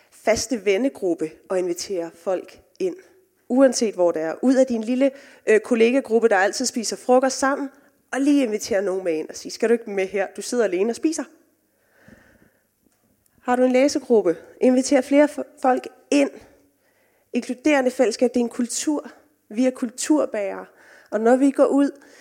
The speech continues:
øh, i vores hverdag, øh, ud af vores vante cirkler, ud af vores, øh, ud fra vores familie,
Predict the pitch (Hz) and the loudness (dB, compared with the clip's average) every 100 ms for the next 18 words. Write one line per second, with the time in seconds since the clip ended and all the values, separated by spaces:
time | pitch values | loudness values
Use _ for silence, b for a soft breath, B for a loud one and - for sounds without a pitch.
0 | B B B B - 247 240 226 220 214 | B B B B 4 6 8 8 6 2
1 | 233 220 220 202 170 175 208 - 240 208 | 0 0 0 0 -2 -2 -2 -4 -4 -4
2 | 202 B - 233 208 - 269 254 214 196 | -8 B -6 -2 -2 0 0 0 0 -2
3 | 196 202 233 - 220 - 240 233 240 226 | -2 0 0 2 -2 0 0 2 2 2
4 | 240 196 185 185 - 151 190 175 170 165 | 2 2 2 2 -2 -2 0 0 -2 -4
5 | - _ _ _ _ _ - 202 220 190 | -12 _ _ _ _ _ -10 -8 0 0
6 | 180 196 208 262 - 240 233 233 | 2 0 2 0 0 0 2 0